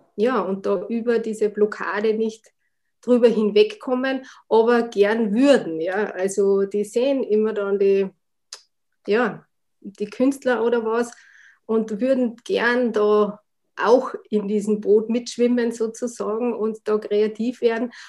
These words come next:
und trauen sie aber einfach nicht, weil sie diese Glaubenssätze haben, „Ich kann nicht malen und, äh,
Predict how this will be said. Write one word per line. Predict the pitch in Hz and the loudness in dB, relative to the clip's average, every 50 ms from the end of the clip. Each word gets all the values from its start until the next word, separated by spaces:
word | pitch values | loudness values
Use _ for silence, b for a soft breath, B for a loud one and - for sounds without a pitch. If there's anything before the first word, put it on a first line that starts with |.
| B B | B B
und | B 226 226 214 214 - _ _ _ | B -6 -4 -6 -6 -10 _ _ _
trauen | - 190 185 185 208 262 285 | -4 -2 2 2 4 4 4
sie | 247 247 226 - | 4 4 4 4
aber | - 185 196 - | 4 2 -4 -4
einfach | 160 180 185 190 233 226 226 - | -4 -4 -4 -4 -4 -4 -2 0
nicht, | 208 208 226 220 | 0 2 0 0
weil | 214 202 208 208 | 0 0 0 0
sie | 220 220 | 0 -4
diese | 196 220 214 220 226 214 | -6 -6 -6 -6 -6 -6
Glaubenssätze | - - - 190 208 240 233 - - 208 208 - - - 226 208 196 | -6 -6 -4 -2 -2 -2 -4 -2 0 -2 -2 -2 -2 -6 -6 -4 -2
haben, | 190 190 196 202 196 196 196 | -2 -2 -2 -4 -6 -8 -10
„Ich | 196 - - | -14 -16 -12
kann | - 185 185 196 | -10 -6 -2 -2
nicht | 202 196 202 - - | -2 -2 -4 -6 -4
malen | 190 175 165 156 170 180 190 196 190 - | -4 -2 -2 -2 -2 -2 -2 -2 -2 -2
und, | - 190 190 190 190 190 - | -2 -2 -2 -2 -4 -4 -6
äh, | 185 185 180 180 | -6 -6 -4 -6